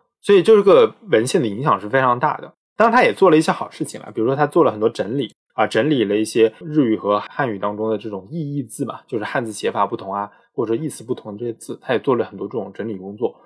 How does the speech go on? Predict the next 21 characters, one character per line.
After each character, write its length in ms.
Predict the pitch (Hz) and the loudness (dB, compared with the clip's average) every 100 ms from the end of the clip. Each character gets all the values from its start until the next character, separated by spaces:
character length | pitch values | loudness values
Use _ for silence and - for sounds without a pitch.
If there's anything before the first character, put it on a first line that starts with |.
| _ - | _ 2
所 100 | 175 | 4
以 40 | |
这 120 | 202 | 4
本 140 | 151 110 | 2 0
小 160 | 98 | -4
册 180 | - 180 | 2 0
子 120 | 113 | 0
呢， 200 | 101 101 - | -2 -2 -4
虽 160 | - 180 | 0 2
然 200 | 123 120 | 2 0
现 160 | 156 | 2
在 200 | 131 104 | 2 2
看 200 | - 143 | 0 0
来 160 | 104 101 | 0 2
是 160 | 120 110 | 0 0
错 180 | - | 2
漏 80 | 120 | 2
百 160 | 101 - | 2 -4
出， 180 | - 123 | -6 -2
但 140 | 156 | -2
是 240 | 143 135 | 0 -2